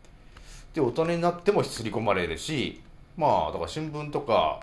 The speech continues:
えー、テレビでガンガン刷り込まれるわけですね。で、今回は、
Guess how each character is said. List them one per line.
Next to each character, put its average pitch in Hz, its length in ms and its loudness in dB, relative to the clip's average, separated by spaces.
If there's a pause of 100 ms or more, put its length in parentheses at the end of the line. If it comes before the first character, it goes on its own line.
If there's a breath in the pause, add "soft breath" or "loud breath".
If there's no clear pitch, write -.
え 82 140 -4
ー、 - 20 -14
テ 123 100 -4
レ 123 80 0
ビ 104 140 -4
で 107 420 2
ガ - 120 -4
ン 170 60 -2
ガ 180 140 2
ン 123 40 0
刷 120 120 -6
り 110 60 -2
込 107 100 -2
ま 107 100 2
れ 98 80 0
る 85 80 -2
わ 78 80 -2
け 73 100 -14
で - 60 -18
す - 60 -14
ね。 123 300 -4 (960)
で、 147 120 -2
今 214 240 -2
回 127 260 6
は、 117 420 8